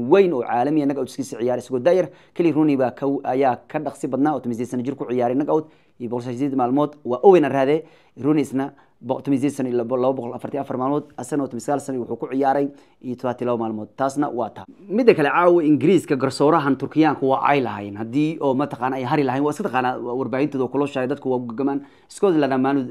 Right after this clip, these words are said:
ninkii Amerikaanka caynaysaba. Marka habeenku asaga, eh, waxaad arkaysay ninka in uu labaatankii daqiiqo ugu horreeyay Ingiriiska uu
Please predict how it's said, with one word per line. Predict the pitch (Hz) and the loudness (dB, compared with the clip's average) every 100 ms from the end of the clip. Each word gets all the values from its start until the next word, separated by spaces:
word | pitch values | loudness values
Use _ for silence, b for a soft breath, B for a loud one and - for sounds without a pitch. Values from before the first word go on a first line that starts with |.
| 127 | -4
ninkii | 135 123 | -4 -2
Amerikaanka | 131 127 131 110 | -2 -2 -6 -4
caynaysaba. | 117 135 123 127 151 B B B - | -2 0 -2 -2 -6 B B B -4
Marka | 170 175 156 b b | -4 -2 -6 b b
habeenku | 139 214 185 131 | 0 2 2 0
asaga, | 127 175 151 139 127 85 | -2 0 0 -2 -12 -2
eh, | 127 127 120 107 | 0 2 0 -4
waxaad | 127 135 | -4 0
arkaysay | 220 - 117 131 123 120 - _ - | 0 0 -2 0 -2 -2 -8 _ -6
ninka | 156 226 156 110 95 b b b _ _ _ - | -2 -2 -2 -6 -6 b b b _ _ _ -2
in | 196 208 208 - - | 0 2 -2 -6 -4
uu | 151 151 143 - _ _ _ - | 0 0 -2 -8 _ _ _ -4
labaatankii | 143 151 151 175 | 4 4 4 0
daqiiqo | 143 135 139 | 0 0 0
ugu | 160 | 2
horreeyay | 147 135 135 | 4 4 2
Ingiriiska | 135 147 147 - 127 | 2 2 2 -2 -2
uu | 131 | -2